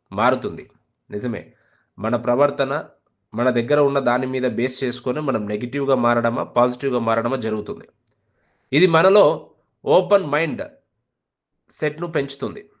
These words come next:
ఆత్మవిశ్వాసం మరియు నైపుణ్యత పెంచుకోండి. మీ స్కిల్స్, మీ స్కిల్స్ మీద క్రమంగా ఇన్వెస్ట్ చేయండి. చదువు నేర్చుకో, మరింత నేర్చుకో,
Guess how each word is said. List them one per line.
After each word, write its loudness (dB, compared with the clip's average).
ఆత్మవిశ్వాసం 0
మరియు 0
నైపుణ్యత -2
పెంచుకోండి. -6
మీ 2
స్కిల్స్, 0
మీ 4
స్కిల్స్ 0
మీద 2
క్రమంగా 2
ఇన్వెస్ట్ -6
చేయండి. -4
చదువు 0
నేర్చుకో, -2
మరింత 0
నేర్చుకో, -2